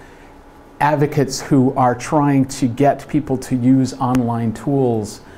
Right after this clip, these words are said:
to get information, to do crowdsourcing and things like that, um, the mere mortals, you know, the people that they're trying to reach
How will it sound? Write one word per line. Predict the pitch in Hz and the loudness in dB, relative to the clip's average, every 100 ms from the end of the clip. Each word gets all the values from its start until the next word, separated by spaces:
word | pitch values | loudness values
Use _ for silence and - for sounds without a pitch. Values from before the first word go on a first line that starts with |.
| - - | -20 -6
to | - | -2
get | 113 139 135 - - | 0 2 0 -4 -2
information, | 131 131 131 131 131 110 | 0 0 2 0 0 0
to | 107 | 0
do | 117 117 | 0 -2
crowdsourcing | - 117 120 - 127 101 - 107 | -2 0 -2 -2 -4 -2 -4 -4
and | 104 | -4
things | 104 107 104 | -4 -6 -2
like | 98 - | -4 0
that, | 123 101 69 - - - - - - - | 0 -2 -6 -16 -20 -20 -20 -20 -20 -4
um, | 135 123 110 107 120 - - - - - - - | 0 2 0 -2 -6 -12 -18 -20 -20 -20 -20 -6
the | 131 143 | 0 4
mere | 147 160 | 4 4
mortals, | 151 147 156 131 113 104 - - - - - | 4 4 4 2 0 -4 -12 -16 -16 -12 -2
you | 135 | 0
know, | 120 | 0
the | 117 | 0
people | 123 165 147 | -2 0 0
that | 139 | 0
they're | 139 127 | 0 -2
trying | 160 135 | -2 0
to | 123 | 0
reach | 135 127 104 | 2 0 -2